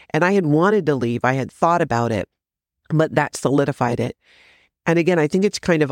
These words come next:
odd and unusual that it was gun violence that got me started in Scientology in the first place. And it was gun violence that prompted me to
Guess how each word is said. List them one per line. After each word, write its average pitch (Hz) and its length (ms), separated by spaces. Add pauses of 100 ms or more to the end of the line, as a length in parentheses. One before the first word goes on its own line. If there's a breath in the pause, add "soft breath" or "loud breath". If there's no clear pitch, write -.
(100)
odd 147 200
and 143 140
unusual 135 640
that 135 160
it 131 100
was 131 140
gun 139 260
violence 131 680 (460)
that 135 220
got 135 280
me 127 460 (440)
started 147 640
in 123 120
Scientology 123 720
in 117 100
the 117 80
first - 340
place. 110 400 (640 soft breath)
And 143 160
it - 80
was 135 180
gun 135 260
violence 123 720 (140)
that 147 160
prompted 131 400
me 123 400 (400)
to - 160